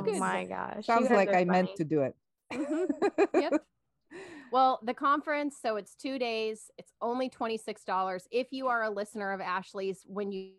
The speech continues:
Speaker 2: you check out, please click her name. If you're a listener of ours, you can check out and click our names. And you need to be here. We know that this is going to bring so much life.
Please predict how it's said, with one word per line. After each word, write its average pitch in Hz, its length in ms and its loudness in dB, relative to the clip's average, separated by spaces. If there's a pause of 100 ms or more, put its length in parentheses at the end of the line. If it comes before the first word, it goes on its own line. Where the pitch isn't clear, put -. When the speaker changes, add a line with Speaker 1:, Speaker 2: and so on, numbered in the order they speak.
(120)
Speaker 2:
you 185 80 -10
check 233 360 -6
out, 190 260 0 (100)
please 226 280 -4
click - 320 -10
her 202 100 -6
name. 175 360 -6 (260)
If - 120 -14
you're 190 140 -2
a 180 60 -2
listener 202 400 -6
of 185 100 -6
ours, 180 380 -2
you 175 60 -14
can 180 120 -12
check 175 240 -10
out 175 180 -4
and 170 100 -10
click - 260 -12
our 160 160 -8
names. 160 540 -10 (380)
And 190 440 -6 (440)
you 247 140 0
need 277 280 2
to 262 120 -8
be 190 180 -8
here. 160 240 -10
We 214 240 -4
know 208 600 0
that 208 180 -6
this 190 180 -8
is 185 120 -10
going 175 240 -10
to 175 100 -16
bring 175 220 -10 (100)
so 170 100 -8
much 160 300 -12
life. 147 240 -10